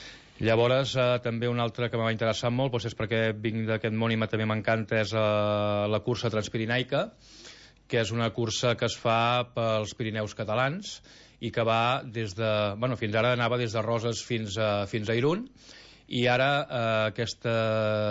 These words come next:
aquest any ho fan des de l'Escala a Irún, Irún l'Escala. Crec que és molt important destacar-ho, doncs, perquè també és una prova que internacionalment és molt coneguda.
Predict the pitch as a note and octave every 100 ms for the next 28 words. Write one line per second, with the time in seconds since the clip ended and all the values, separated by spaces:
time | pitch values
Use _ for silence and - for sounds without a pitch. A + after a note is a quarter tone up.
0 | A2+ B2+ - G#2+ - B2+ C#3+ F#3 - D3
1 | A#2 A2 - A#2 A#2+ A#2+ A2+ G#2 A2 G#2+
2 | G#2 G2+ G2 - - G#2 G2 F#2+ - A#2+
3 | A2+ A#2 B2+ D3 - - - A2 G#2+ G2+
4 | - G2 F2+ - - - - - A2+ A2
5 | A2+ A2+ A2+ G#2+ A2 A2+ A2 G#2+ A#2 A#2+
6 | B2 C#3+ A#2 - A2 - A2 G#2 G#2 G#2+
7 | G#2+ G#2+ A#2 G#2+ A2 G#2+ A2 A#2+ A2 G#2+
8 | G#2 G#2+ A2 - A2+ G#2+ G#2+ A2 B2 A2
9 | A#2 G#2 G#2+ A2+ G2